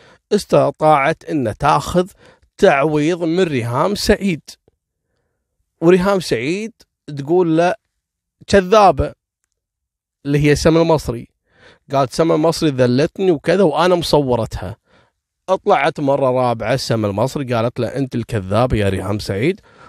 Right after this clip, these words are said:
وإذا أنت كلامك صحيح انشر الفيديو اللي تقولين إنك صورتيني فيه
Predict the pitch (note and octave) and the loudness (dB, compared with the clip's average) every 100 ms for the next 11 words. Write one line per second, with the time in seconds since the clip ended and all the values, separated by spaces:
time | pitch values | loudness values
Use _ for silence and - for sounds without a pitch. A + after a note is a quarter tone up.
0 | _ - A2+ A2+ G#2+ B2+ A2+ - G2+ - | _ -8 -4 -2 -2 -2 -4 -10 -12 -6
1 | G#2 A2 G#2+ - G#2+ - D3+ F#3+ - _ | -2 -2 -4 -6 -6 -2 -2 -4 -10 _
2 | _ _ _ - E3 - A#2+ G#2+ F#2+ G#2+ | _ _ _ -2 0 0 -2 -4 -4 -2
3 | D3 D3+ D3 D#3 - _ _ D3 B2+ G#2 | -2 -2 -2 -2 -4 _ _ -6 -4 -4
4 | F#2+ F#2+ A2 G#2 B2+ C3+ - - C3+ B2 | -6 -4 -2 -2 0 -2 -4 -4 -2 -4
5 | - - G2 G2 G2 - B2 B2 A2+ D#2+ | -6 -8 -8 -6 -8 -6 -6 -6 -8 -14
6 | - | -18